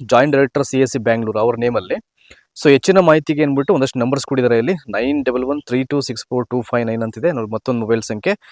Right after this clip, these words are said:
ನೈನ್ ಸೆವೆನ್ ಫೋರ್ ತ್ರೀ ಸಿಕ್ಸ್ ನೈನ್ ಸೆವೆನ್ ಸಿಕ್ಸ್ ಏಟ್ ಜೀರೋ. ಇದಕ್ಕೆ, ಆ, ಸಂಪರ್ಕ ಮಾಡ್ಬೋದು ಅಂತ ಮುನಿರಾಬಾದ್ ಶಿಕ್ಷಣ ಮತ್ತು ತರಬೇತಿ ಸಂಸ್ಥೆಯ ಪ್ರಾಚಾರ್ಯರು ಹಾಗೂ ಉಪನಿರ್ದೇಶಕರು ಈ ಮೂಲಕ ಈ ಒಂದು ಪ್ರಕಟಣೆಯಲ್ಲಿ ಅವರು ತಿಳಿಸಿರುವಂಥದ್ದು.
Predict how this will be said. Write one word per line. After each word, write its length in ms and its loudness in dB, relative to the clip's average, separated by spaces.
ನೈನ್ 220 2
ಸೆವೆನ್ 360 0
ಫೋರ್ 180 2
ತ್ರೀ 180 -2
ಸಿಕ್ಸ್ 320 -8
ನೈನ್ 200 0
ಸೆವೆನ್ 280 -2
ಸಿಕ್ಸ್ 220 -6
ಏಟ್ 120 0
ಜೀರೋ. 260 -2
ಇದಕ್ಕೆ, 260 -4
ಆ, 120 0
ಸಂಪರ್ಕ 440 -2
ಮಾಡ್ಬೋದು 440 0
ಅಂತ 180 -4
ಮುನಿರಾಬಾದ್ 520 8
ಶಿಕ್ಷಣ 380 0
ಮತ್ತು 240 0
ತರಬೇತಿ 340 2
ಸಂಸ್ಥೆಯ 400 -2
ಪ್ರಾಚಾರ್ಯರು 560 -2
ಹಾಗೂ 180 -2
ಉಪನಿರ್ದೇಶಕರು 800 -4
ಈ 80 -6
ಮೂಲಕ 380 -2
ಈ 40 0
ಒಂದು 180 -2
ಪ್ರಕಟಣೆಯಲ್ಲಿ 500 -4
ಅವರು 220 0
ತಿಳಿಸಿರುವಂಥದ್ದು. 760 -4